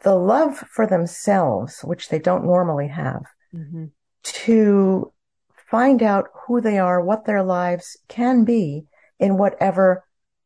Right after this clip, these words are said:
Speaker 1: avenue they wish to pursue,
Speaker 2: Mm-hmm.
Speaker 1: without listening too much to perhaps the short-sighted views of others.
Speaker 2: Right.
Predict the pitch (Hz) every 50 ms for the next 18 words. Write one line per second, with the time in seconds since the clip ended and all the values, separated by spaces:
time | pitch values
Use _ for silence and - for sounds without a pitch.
0 | _ _ _ _ _ _ _ - 196 190 202 180 190 196 190 180 175 156 165 160
1 | 156 156 156 170 165 165 - - - _ - - - - - 156 - - - -
2 | 151 135 127 127 139 151 _ _ _ _ _ _ _ 180 165 175 208 220 254 277
3 | - - 262 269 269 - 262 247 240 226 233 - - 262 240 226 208 185 - -
4 | - - - _ _ _ _ _ _ _ _ _ _ _ _ _ - - 226 220
5 | 208 214 - 202 190 196 208 208 - - - - - _ - - 185 180 - -
6 | - - 208 214 214 - - 202 185 175 175 160 156 165 160 160 160 160 156 -
7 | - _ - 147 135 - _ - 151 135 131 123 131 - - - - _ _ _
8 | _ _ _ _ _ - 175 160 151 151 156